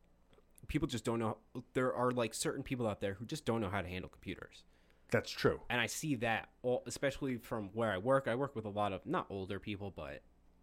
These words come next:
Speaker 1: older people, people
Speaker 2: Yes.
Speaker 1: who, who could be my parents.
Speaker 2: Didn't grow up with computers until, like, computers were basically a common thing in the house when they were, like, thirty-five or
Speaker 1: Exact-,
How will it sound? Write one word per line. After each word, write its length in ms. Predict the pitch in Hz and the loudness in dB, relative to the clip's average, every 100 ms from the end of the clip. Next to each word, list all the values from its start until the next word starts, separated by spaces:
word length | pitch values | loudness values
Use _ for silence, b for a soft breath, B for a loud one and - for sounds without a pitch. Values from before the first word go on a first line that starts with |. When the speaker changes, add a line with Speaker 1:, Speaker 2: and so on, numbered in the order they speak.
| - | -8
Speaker 1:
older 260 | 220 185 151 | -6 -6 -8
people, 360 | 165 - 120 - | -12 -14 -8 2
people 200 | 120 127 | 4 4
Speaker 2:
Yes. 140 | 131 - - | -2 -6 -12
Speaker 1:
who, 160 | - 147 | 0 0
who 60 | |
could 320 | - 147 127 | 4 2 2
be 100 | 113 | 2
my 160 | 107 98 | -4 -4
parents. 460 | - 69 64 - 151 | -8 -10 -10 0 8
Speaker 2:
Didn't 240 | 180 175 | 8 10
grow 260 | 139 143 139 | 10 12 12
up 200 | 131 - | 10 8
with 180 | 127 - | 6 6
computers 680 | 113 - 117 104 101 92 | -2 2 6 8 6 4
until, 400 | 107 107 120 113 | -4 -2 6 6
like, 300 | 101 98 - - - - - - - | 8 4 0 -18 -20 -20 -20 -12 -4
computers 420 | 117 175 175 127 | 6 10 10 10
were 120 | 143 | 8
basically 520 | 123 143 113 127 120 117 | 10 8 8 4 4 2
a 60 | |
common 440 | 104 - 113 110 104 | -2 4 6 6 2
thing 180 | 113 110 | 2 2
in 80 | |
the 60 | 101 | 0
house 320 | 95 104 104 | 2 2 2
when 100 | 104 | 0
they 100 | 98 | 2
were, 120 | 95 92 | 2 2
like, 220 | 82 - | 2 -4
thirty-five 840 | - - 95 92 82 82 67 64 | -10 0 2 2 0 -2 -2 -6
or 40 | - | -6
Speaker 1:
Exact-, 280 | 110 110 | -4 2